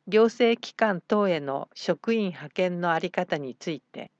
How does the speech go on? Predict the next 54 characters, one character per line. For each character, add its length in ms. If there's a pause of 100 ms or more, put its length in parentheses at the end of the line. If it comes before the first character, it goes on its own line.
(1300)
問 360
い、 60 (420)
人 240
材 280
育 260
成 300
の 140
観 340
点 260
か 180
ら、 240 (500)
本 220
市 200
で 120
は 300 (160)
市 320
職 400
員 180
が 160
ど 160
の 140
よ 180
う 60
な 120
機 160
関 300
の 100
部 120
署 140
に 100
派 200
遣 220
さ 160
れ 140
て 180
い 80
る 120
の 120
か、 300 (1120)
ま 140
た 160
そ 100
の 140
目 200
的 280
や 160
効 240
果 180
は 140
ど 160
の 160
よ 320
う 40
か。 200